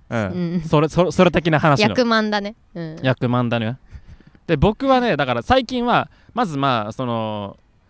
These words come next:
Speaker 1: 座面に大体タオル引いてありますよね。
Speaker 2: うん。
Speaker 1: で、最近はあの、サウナマットっていうものが、あの、入り口に置いてありますね。
Speaker 2: え、そうなんだ。
Speaker 1: はい、あの、ビート板みたいな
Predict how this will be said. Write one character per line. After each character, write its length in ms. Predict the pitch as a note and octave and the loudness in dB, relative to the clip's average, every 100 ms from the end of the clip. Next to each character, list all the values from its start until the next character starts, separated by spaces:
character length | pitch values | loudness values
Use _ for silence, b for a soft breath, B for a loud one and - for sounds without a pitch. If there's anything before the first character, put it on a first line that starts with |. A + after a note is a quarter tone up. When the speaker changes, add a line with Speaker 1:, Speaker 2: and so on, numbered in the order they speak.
| _ C3+ | _ -4
Speaker 1:
座 200 | D#3 F3+ | 2 2
面 260 | B3 B3+ | 2 -2
に 340 | B3 A#3+ D#3 A2+ | -2 -2 -4 -2
大 160 | F3+ | 0
体 100 | G3+ | 0
タ 140 | F#3+ A3 | 0 0
オ 60 | |
ル 80 | C#3+ | 0
引 80 | B2+ | -2
い 20 | |
て 80 | A#2 | -2
あ 40 | A#2 | -2
り 80 | |
ま 80 | A#2+ | -2
す 80 | - | -6
よ 100 | F2 | -8
ね。 180 | G#2 G#2+ _ _ _ - | -8 -8 _ _ _ -8
Speaker 2:
う 80 | G3+ | -6
ん。 200 | F3+ - _ _ | -8 -12 _ _
Speaker 1:
で、 260 | F3 G3 G#2+ | -2 0 0
最 200 | - B3 | 0 0
近 180 | - B3 | 0 -2
は 120 | A3 | 0
あ 60 | C3 | 0
の、 360 | A2+ A2 G#2+ | 0 -2 -4
サ 200 | - A3+ | -6 -2
ウ 80 | E4 | 2
ナ 120 | E4+ | 2
マ 100 | D4+ | 2
ッ 20 | D#4 | 2
ト 140 | - | 0
っ 40 | C#3 | -4
て 160 | - | -2
い 60 | A#2 | -2
う 60 | |
も 100 | A2+ | -2
の 80 | A2+ | -4
が、 280 | G#2 G#2+ F#2+ | -2 -2 0
あ 60 | G#2+ | -2
の、 60 | |
入 160 | A2+ E3+ | 2 2
り 80 | F3 | 2
口 120 | E3 | 0
に 40 | |
置 100 | C3 | -2
い 40 | C3+ | -2
て 60 | |
あ 40 | C3+ | -2
り 60 | |
ま 100 | C3+ | -2
す 100 | - | -6
ね。 180 | - - _ | -12 -18 _
Speaker 2:
え、 160 | E3 - - _ _ _ | -16 -16 -18 _ _ _
そ 240 | - B3+ | -10 -4
う 20 | |
な 140 | G#3 E3+ | -4 -6
ん 100 | D3+ | -10
だ。 80 | D3+ | -6
Speaker 1:
は 40 | C3+ | -2
い、 20 | A#2+ | 0
あ 80 | B2+ | 0
の、 80 | |
ビ 160 | B2 G#3+ | 2 2
ー 20 | |
ト 80 | G#3+ | 2
板 140 | G#3 | 2
み 120 | G#3 F#3 | 0 -2
た 120 | B2+ | -4
い 40 | |
な 340 | G#2 G#2+ F2+ | -4 -6 -6